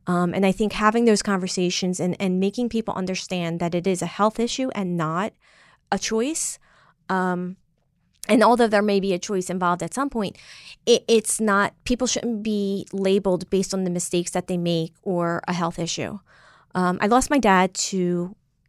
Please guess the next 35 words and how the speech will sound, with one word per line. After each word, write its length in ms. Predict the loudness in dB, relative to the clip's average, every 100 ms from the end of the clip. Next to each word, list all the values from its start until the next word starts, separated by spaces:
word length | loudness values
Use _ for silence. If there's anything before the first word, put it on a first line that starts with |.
| -4
cancer 540 | 0 0 0 -4 -6 _ _ _ _ _ _
a 40 | -20 -4
couple 180 | -2 0
years 260 | 0 0
prior 380 | 0 2 4 2
to 420 | 0 -4 -4 -4 -4
losing 300 | -2 -2 -4
Tony, 480 | -2 -2 -2 -6 -10 _ -20 -20 -20 -2
and 220 | 2 4 4
he 180 | 4
had 300 | 2 2 0
stage 280 | 0 0 -2
four 200 | -2 -2
lung 240 | 0 -2 -2
cancer. 580 | -4 -6 -4 -4 -6 -10 _ _ _ _
That 180 | 2 2
was 140 | 2
a 60 | 0
choice. 520 | 0 0 -2 -6 -10 _
He 200 | -6 -2
smoked 440 | -2 -2 0 -2 -4
for 180 | -12 -12 _ _ _
forty, 440 | -2 0 2 0
fifty 380 | -2 -4 -4 -4
years. 600 | -4 -2 -2 -2 -4 -10 -14 _ -20 -20 _ _ _ 0
At 160 | 0
no 220 | 4 6 6
point 320 | 2 0 0
was 180 | -2 -2
he 180 | -2
turned 320 | -4 -2 -2 0
away 240 | 2 2
by 160 | 2 0
the 100 | 0
doctors. 600 | -2 -2 -2 -2 -4